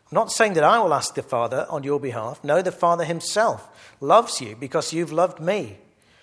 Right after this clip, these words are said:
and have believed that I came from God. I came from the Father and entered the world. Now I am leaving the world and going back to the Father. Then Jesus' disciples said, "Now you're speaking clearly and without figures of speech.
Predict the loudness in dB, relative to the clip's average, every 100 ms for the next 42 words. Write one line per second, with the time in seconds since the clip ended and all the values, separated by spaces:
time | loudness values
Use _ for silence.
0 | _ -4 -4 -2 0 0 2 2 2 4
1 | 0 0 -4 -4 0 0 -2 -8 -18 _
2 | _ _ _ _ _ _ _ -4 4 4
3 | 4 0 -2 4 6 6 4 0 -2 -2
4 | -4 0 4 4 0 -6 -20 _ -2 0
5 | 0 -4 -4 -6 -6 -8 -10 -12 -12 -16
6 | -20 _ _ _ -12 -10 -6 -8 -10 -14
7 | -18 -14 -12 -12 -14 -20 _ _ _ _
8 | _ _ _ _ _ _ _ -20 _ _
9 | 2 2 -4 -6 -10 -10 -8 -8 -8 -12
10 | -10 -10 -10 -18 _ _ 2 2 2 -2
11 | -4 -6 -10 -10 -18 -12 -10 -8 -10 -10
12 | _ _ -14 -2 0 0 -2 -6 -6 -6
13 | -10 -14 -12 -12 -10 -14